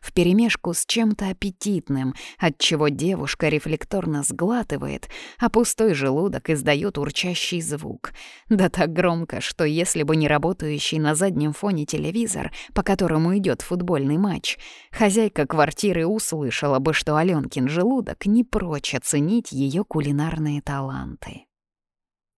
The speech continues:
«Алёнушка?» удивлённо приподнимает Вера Эдуардовна идеальной формы бровь,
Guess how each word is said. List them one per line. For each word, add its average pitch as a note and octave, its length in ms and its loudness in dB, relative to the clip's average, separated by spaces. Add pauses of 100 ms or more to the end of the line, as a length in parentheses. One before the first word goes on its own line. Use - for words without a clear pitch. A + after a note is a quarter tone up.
(960)
«Алёнушка?» E3+ 880 4 (580)
удивлённо F#3 680 4
приподнимает E3 800 0
Вера E3+ 340 0
Эдуардовна D#3+ 720 2
идеальной D#3+ 440 0
формы E3 380 -2
бровь, A#3+ 340 -4